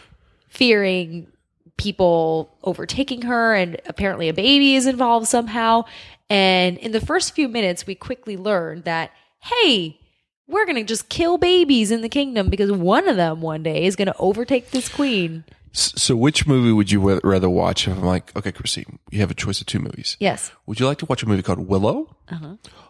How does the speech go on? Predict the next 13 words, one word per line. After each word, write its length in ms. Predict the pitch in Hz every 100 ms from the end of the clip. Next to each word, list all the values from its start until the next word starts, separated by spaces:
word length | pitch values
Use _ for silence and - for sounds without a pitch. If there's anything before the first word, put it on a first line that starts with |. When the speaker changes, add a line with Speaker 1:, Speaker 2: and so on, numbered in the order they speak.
| _
Speaker 2:
Or 80 | -
would 160 | 110 113
you 60 |
like 160 | 131 123
to 80 | 113
watch 120 | 113
a 40 |
movie 180 | 104 98
called 420 | - 98 92 92 _ _
All 280 | 107 110 110
Babies 520 | 98 101 98 101 98
Must 380 | 104 98 - 110
Die?" 640 | 104 87 82 85 85 98